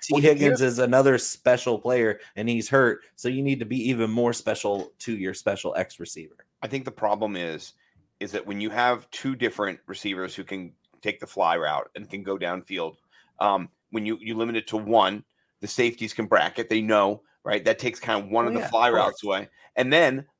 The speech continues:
Speaker 2: they have to go to underneath plays, and they're not really adjusting to find space to run 'em out of the slot, to run 'em across, mo-, to,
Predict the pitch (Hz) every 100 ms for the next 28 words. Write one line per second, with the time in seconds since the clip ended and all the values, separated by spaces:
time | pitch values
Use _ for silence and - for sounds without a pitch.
0 | - 127 147 143 147 143 - 139 131 139
1 | 151 151 - _ - 170 143 110 120 -
2 | _ 123 123 127 135 131 139 135 117 104
3 | 131 127 131 117 - _ _ 120 - 131
4 | 123 - - 123 117 - 101 117 117 110
5 | 113 98 - - 156 156 151 - 117 117
6 | 104 - - 113 - 131 131 165